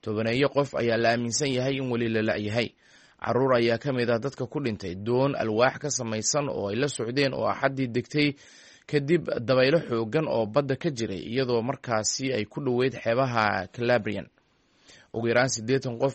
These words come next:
ayaa ka badbaaday, balse qaar kale ayaa laga cabsi qabaa in ay dhinteen, iyagoo kuwa badbaaday ay sheegeen in doonta oo ka timid Turkiga toddobaadkii horena ka soo ambabaxday halkaasi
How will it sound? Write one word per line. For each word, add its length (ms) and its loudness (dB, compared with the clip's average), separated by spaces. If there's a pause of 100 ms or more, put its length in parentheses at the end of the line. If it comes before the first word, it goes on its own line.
ayaa 300 -2
ka 140 -6
badbaaday, 520 0
balse 380 -4
qaar 240 4
kale 240 2
ayaa 560 0
laga 240 2
cabsi 240 -4
qabaa 380 2
in 100 -2
ay 120 -2
dhinteen, 520 0 (520)
iyagoo 440 2 (420)
kuwa 200 4
badbaaday 580 2
ay 80 2
sheegeen 480 0
in 180 -4
doonta 460 -2
oo 160 -2
ka 160 -6
timid 380 -6
Turkiga 580 -4
toddobaadkii 560 0
horena 360 2
ka 140 -8
soo 140 -2
ambabaxday 440 -2
halkaasi 440 -2